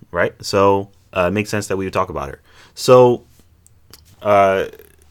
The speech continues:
so a lot of people have been calling for her to be fired. Some people, um, uh, you know, calling for her to step down. Um,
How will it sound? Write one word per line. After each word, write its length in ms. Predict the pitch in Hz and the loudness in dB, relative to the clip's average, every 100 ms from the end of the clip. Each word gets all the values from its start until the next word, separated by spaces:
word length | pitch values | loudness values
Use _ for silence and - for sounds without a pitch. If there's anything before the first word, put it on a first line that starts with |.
| _ _ _ _ - | _ _ _ _ -12
so 240 | 113 123 | 2 6
a 40 | |
lot 220 | 127 151 156 | 8 8 6
of 80 | |
people 180 | 143 131 | 2 -2
have 80 | 117 | -2
been 100 | 104 | -4
calling 260 | 107 104 95 | -2 -2 -2
for 140 | 87 | -4
her 100 | 92 | -4
to 60 | 78 | -6
be 100 | 76 | -12
fired. 440 | 73 73 73 76 _ | -10 -8 -8 -10 _
Some 220 | - 92 90 | -14 -10 -8
people, 500 | 90 82 82 80 - _ _ _ _ _ - | -8 -6 -6 -6 -12 _ _ _ _ _ -10
um, 560 | 80 80 76 69 67 67 _ _ - - _ _ _ _ | -6 -4 -6 -10 -14 -20 _ _ -20 -20 _ _ _ _
uh, 360 | 78 67 50 - _ _ _ | -12 -12 -14 -20 _ _ _
you 120 | 95 | -14
know, 260 | 71 50 - - _ _ | -12 -14 -18 -20 _ _
calling 240 | - 90 90 | -4 -2 -2
for 140 | 85 | -6
her 120 | 85 82 | -6 -6
to 240 | 76 73 | -8 -10
step 280 | - 90 85 | -8 -8 -6
down. 520 | 80 80 78 78 76 _ _ _ _ _ - | -6 -6 -6 -10 -14 _ _ _ _ _ -12
Um, 560 | 80 78 76 73 69 | -8 -6 -6 -10 -16